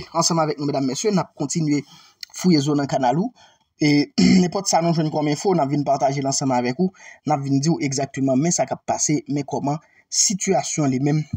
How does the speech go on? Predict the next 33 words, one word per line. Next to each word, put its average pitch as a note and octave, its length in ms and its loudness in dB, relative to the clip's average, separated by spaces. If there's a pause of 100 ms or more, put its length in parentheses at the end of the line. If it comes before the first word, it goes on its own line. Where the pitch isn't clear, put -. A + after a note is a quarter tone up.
(120)
li C3 240 -4
ye. D3 100 2 (400)
E A3 140 4
ben, G#3 100 0 (160)
rete F#3 220 2
konekte F#3+ 260 2
ansanm E3 240 0
avèk C#3+ 140 -4
nou, D3 100 0
medam, C3+ 160 0
mesye, C#3 240 0
m F3+ 60 -2
swete D3+ 200 -2
pase C3+ 220 -4
yon C3 160 -2
bon D#3 160 2
wikèn C#3+ 460 0
deja, C#3 240 0 (160)
paske - 260 -2
on C3+ 220 2
è, B2 260 -2 (320)
ben, C4 220 -4
on C3+ 100 0
è A2+ 80 -2
vandredi. G3 460 0 (420)
M E3+ 100 -4
di D#3 120 -2
semaine C3+ 240 0
nan C3 120 0
kouri, B2+ 280 -4 (500)
on F3 160 2
è F3 80 -2
vandredi. E3 420 2